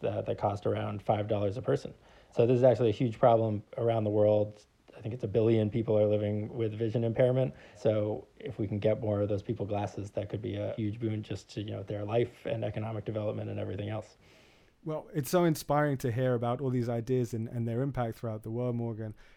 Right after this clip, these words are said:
Speaker 2: Uh, you know, w-, with the incredibly large number of entrants this year, what was your kind of overall impression of, um, uh,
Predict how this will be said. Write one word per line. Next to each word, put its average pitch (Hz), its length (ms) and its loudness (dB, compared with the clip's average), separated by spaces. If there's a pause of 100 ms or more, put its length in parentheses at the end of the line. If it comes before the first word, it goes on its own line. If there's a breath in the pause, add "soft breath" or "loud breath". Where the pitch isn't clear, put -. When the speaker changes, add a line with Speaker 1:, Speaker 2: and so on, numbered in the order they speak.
(140 soft breath)
Speaker 2:
Uh, - 120 -14
you 143 120 -4
know, 131 160 -2
w-, 135 220 -8
with 143 260 -4
the 139 360 -4 (100)
incredibly 131 600 0
large 123 360 -2
number 123 280 -2
of 113 120 -4
entrants 120 420 -4
this - 280 -10
year, 120 200 -2
what 131 180 -4
was 123 160 -2
your 123 220 0
kind 120 200 -4
of 110 220 -6
overall 123 440 -2
impression 113 600 -4
of, 104 240 -6
um, 98 260 -8 (480 soft breath)
uh, - 60 -12